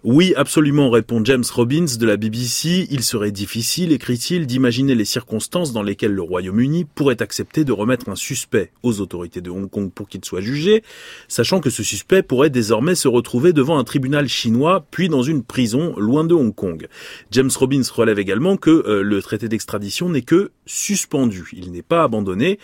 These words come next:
Sur le plan diplomatique, écrit-il, cela permet à la Chine de faire évidemment marche arrière, même si, euh, bien sûr, il est peu probable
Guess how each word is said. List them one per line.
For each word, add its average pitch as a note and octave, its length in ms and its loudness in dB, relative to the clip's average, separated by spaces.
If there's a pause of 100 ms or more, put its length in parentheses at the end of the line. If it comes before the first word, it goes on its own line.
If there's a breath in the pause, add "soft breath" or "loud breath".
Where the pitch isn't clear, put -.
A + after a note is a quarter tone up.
(320 loud breath)
Sur - 180 -2
le B2+ 120 2
plan B2 160 0
diplomatique, G#2+ 600 -4
écrit-il, B2+ 440 -4
cela F#2+ 220 -4
permet G2 280 -6
à E2 80 -6
la D#2+ 120 -12
Chine C#3+ 280 -4
de G2+ 100 -4
faire B2 220 -2
évidemment F#2+ 380 -2
marche - 280 -4
arrière, G#2+ 320 0
même G#2 200 -2
si, A#2 320 -4
euh, E2 60 -6
bien F2 180 -12
sûr, A2 220 -6
il G2 100 -6
est E2+ 60 -10
peu - 160 -8
probable A2 480 -2